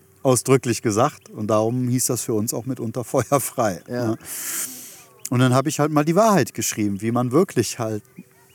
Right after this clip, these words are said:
Speaker 1: mit Futter angelt. Aber ich hab ja gesagt, „Pass auf, die Leute werden's nicht differenzieren können.“ Die sagen dann,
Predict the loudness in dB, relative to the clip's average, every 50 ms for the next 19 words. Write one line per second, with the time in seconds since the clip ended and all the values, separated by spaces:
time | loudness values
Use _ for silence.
0 | _ _ _ _ -2 -2 -2 0 0 0 0 2 2 2 2 0 -2 -4 -6 -6
1 | -6 -8 -10 -10 -4 -2 0 0 2 0 -2 -2 -2 0 0 0 2 2 0 2
2 | 2 2 2 2 2 2 2 4 4 4 4 4 4 4 4 4 4 0 -2 -4
3 | -4 -4 -6 -6 -4 -2 -2 -2 -2 0 0 0 0 -2 -4 -4 -2 -2 -2 0
4 | -2 -6 -10 _ -20 -20 -20 -20 -10 -8 -4 0 2 4 4 4 2 0 0 0
5 | 0 -2 -4